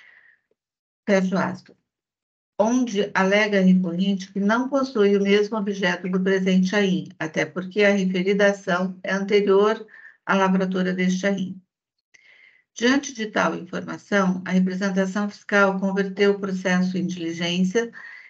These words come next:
encaminhando os autos à douta Procuradoria-Geral do Estado para manifestar se a matéria discutida nas esferas judicial e administrativa é coincidente ou não. Folhas sete quatro nove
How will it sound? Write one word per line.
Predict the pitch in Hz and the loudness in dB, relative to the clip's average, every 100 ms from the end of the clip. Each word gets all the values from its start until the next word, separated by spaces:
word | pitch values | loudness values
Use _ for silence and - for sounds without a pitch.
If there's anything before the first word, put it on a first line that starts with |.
| _ | _
encaminhando | 220 220 226 226 233 226 220 | -4 0 0 2 0 0 -4
os | 208 | 0
autos | 214 202 202 202 | 2 2 2 0
à | 196 | 2
douta | 202 220 226 | 4 2 0
Procuradoria-Geral | 233 214 208 202 185 185 185 190 190 180 170 165 | -4 -6 -6 -6 -2 0 2 2 0 0 -2 -2
do | 165 | -8
Estado | - 175 165 170 196 | -8 -2 -2 -2 -2
para | 196 202 | -2 0
manifestar | 202 202 202 208 208 - 175 180 185 185 - - _ | 0 -2 -2 -4 -6 0 2 2 0 -6 -16 -20 _
se | _ - | _ -4
a | |
matéria | 208 214 214 190 185 | -2 -2 2 2 2
discutida | 180 - 185 180 175 170 | -2 -4 -4 -2 -2 -2
nas | 170 160 | -2 -8
esferas | - - 160 156 156 | -12 -4 -4 -4 -10
judicial | 170 - - 165 139 - - | -14 -16 -2 -2 -2 -8 0
e | 190 | 2
administrativa | 185 185 165 165 - 160 156 220 208 180 180 - - - - | 2 -2 -8 -12 -6 -6 -6 -4 -4 -4 -8 -12 -20 -20 -6
é | 196 | -4
coincidente | 190 185 185 185 185 185 185 - - | 2 4 4 4 4 6 4 0 -2
ou | 208 214 | 0 0
não. | 170 135 - _ _ | -4 -6 -12 _ _
Folhas | 180 170 175 | -4 -2 -4
sete | - 190 165 - | -2 -2 -2 -4
quatro | - 175 202 202 | -6 -6 -2 0
nove | 196 208 208 233 | 2 2 0 -8